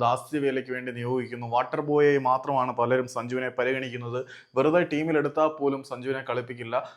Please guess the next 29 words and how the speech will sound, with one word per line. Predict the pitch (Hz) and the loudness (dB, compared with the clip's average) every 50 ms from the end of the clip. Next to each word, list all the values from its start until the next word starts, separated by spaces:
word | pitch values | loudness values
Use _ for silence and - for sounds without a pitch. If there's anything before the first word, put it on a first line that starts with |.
| - - | 2 2
അത്തരത്തിലുള്ള | 139 156 - 208 202 208 208 226 208 190 180 185 180 151 147 | 2 4 4 4 4 4 4 4 4 4 6 6 6 6 6
ആക്ഷേപങ്ങൾക്കും | 151 147 - 170 165 160 160 160 160 160 156 165 156 143 | 4 2 0 -2 0 0 0 0 -2 -6 -6 -6 -8 -6
വിമർശനങ്ങൾക്കും | 139 135 139 135 - - 147 147 147 151 143 147 135 127 | -6 -8 -8 -10 -12 -10 -10 -8 -6 -6 -4 -4 -4 -6
എല്ലാം | 123 131 135 131 123 | -4 -4 -4 -4 -2
അവസാനം | 117 123 123 - 160 160 165 165 | -4 -4 -2 -2 0 0 0 0
കുറിക്കപ്പെടാൻ | 143 135 135 117 139 123 127 127 127 127 131 | -2 -4 -2 -2 -4 -4 -2 -2 -2 -2 -2
പോവുകയാണ്. | 127 123 127 123 120 117 117 143 185 - - - - - | -2 -2 -2 -2 -4 -4 -4 -4 -6 -8 -10 -18 -6 0
ഇന്ന് | 202 240 262 262 247 220 - | 4 4 4 4 4 2 0
പ്രസ് | 170 165 - - 180 | -4 -4 -4 -8 -8
കോൺഫറൻസിൽ | 170 160 160 156 143 143 - 156 147 147 147 | -8 -6 -4 -6 -6 -6 -6 -6 -6 -4 -2
സൂര്യകുമാർ | 143 151 160 156 160 165 160 156 156 147 | -2 0 0 0 0 0 0 0 2 2
യാദവ് | 135 135 143 143 139 135 | 2 2 0 0 0 -2
തന്നെ | 131 131 135 90 120 127 | -2 -4 -4 -4 -4 -2
അത് | 135 143 135 - 113 120 | -2 -4 -4 -2 -2 -2
അടിവരയിട്ട് | 127 127 139 139 147 147 156 147 135 143 - 147 - - | -2 0 -2 -2 0 0 -2 -2 -4 -4 -6 -6 -4 -2
ഉറപ്പിച്ച് | 123 131 160 175 170 190 185 180 165 | -2 0 0 0 0 -2 -2 0 2
ആവർത്തിച്ച് | 135 123 131 135 131 135 135 127 135 | 0 2 0 -2 -4 -6 -10 -8 -8
പറഞ്ഞിട്ടുണ്ട്. | 123 120 117 123 117 110 110 117 156 160 - - - - - | -8 -8 -8 -10 -10 -10 -4 -4 -4 -4 -4 -12 -14 0 2
ഇന്ത്യൻ | 160 185 226 254 247 | 4 6 8 6 6
ക്രിക്കറ്റ് | 226 208 190 202 190 180 | 6 4 4 4 4 4
ടീമിന് | 175 175 175 175 170 | 2 2 2 2 2
വേണ്ടി | 160 160 165 | 2 2 0
ബംഗ്ലാദേശിനെതിരെയുള്ള | 156 143 139 139 147 151 156 156 156 156 160 147 139 139 139 139 135 139 135 135 | 0 0 0 0 2 2 2 2 2 -2 -4 -6 -4 -2 -2 0 0 -2 -4 -6
ടി | 127 | -8
ട്വന്റി | 123 139 139 143 143 139 | -10 -8 -6 -6 -4 -4
പരമ്പരയിൽ | 135 127 127 120 123 127 127 113 - | -2 -4 -2 -2 -2 -4 -4 -2 2
ഓപ്പണിംഗ് | 127 139 147 147 - 156 156 156 156 147 | 2 2 2 2 -2 -6 -6 -6 -8 -6
പ്ലേയേഴ്സായിട്ട് | - 127 127 127 123 - 131 127 123 123 123 | -4 -2 -2 -2 -2 -2 -2 -2 0 0 -2
ഇറങ്ങാൻ | 123 127 135 143 143 | -2 -2 -4 -6 -6